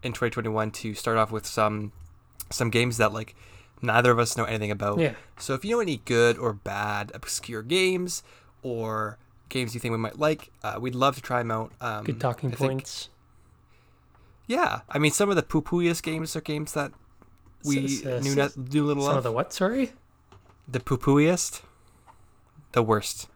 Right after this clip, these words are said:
Speaker 2: Oh,
Speaker 1: Like
Speaker 2: gotcha,
Speaker 1: poo-poo,
Speaker 2: gotcha,
Speaker 1: but,
Speaker 2: gotcha.
Speaker 1: but poo-pooiest. Um, you know, uh, are ones we thought,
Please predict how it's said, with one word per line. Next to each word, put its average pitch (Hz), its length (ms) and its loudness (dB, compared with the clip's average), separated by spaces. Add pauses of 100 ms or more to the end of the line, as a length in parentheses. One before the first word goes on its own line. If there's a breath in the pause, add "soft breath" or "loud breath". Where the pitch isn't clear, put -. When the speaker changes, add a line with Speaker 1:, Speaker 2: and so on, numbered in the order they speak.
Speaker 2:
Oh, 190 260 10
Speaker 1:
Like 139 100 2
Speaker 2:
gotcha, 147 260 6
Speaker 1:
poo-poo, 131 60 2
Speaker 2:
gotcha, 127 260 0
Speaker 1:
but, 110 140 -6 (100)
Speaker 2:
gotcha. - 120 -12 (140)
Speaker 1:
but 123 220 8
poo-pooiest. 117 1040 0 (600 loud breath)
Um, 107 600 2 (280)
you 139 100 0
know, 104 260 2 (100)
uh, 113 360 8
are 120 100 4
ones 120 240 2
we 117 100 -4
thought, 107 280 4